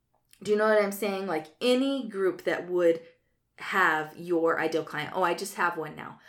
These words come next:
Let's just say that a lot of your ideal clients not only are about wellness,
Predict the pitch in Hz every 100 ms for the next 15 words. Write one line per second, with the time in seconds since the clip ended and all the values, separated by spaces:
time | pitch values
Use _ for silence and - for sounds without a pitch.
0 | - - 196 202 269 247 208 180 175 -
1 | 160 165 160 165 180 180 170 165 165 170
2 | 165 - 160 156 151 - 170 165 - 170
3 | 185 180 165 160 160 156 156 - 156 156
4 | 175 240 294 -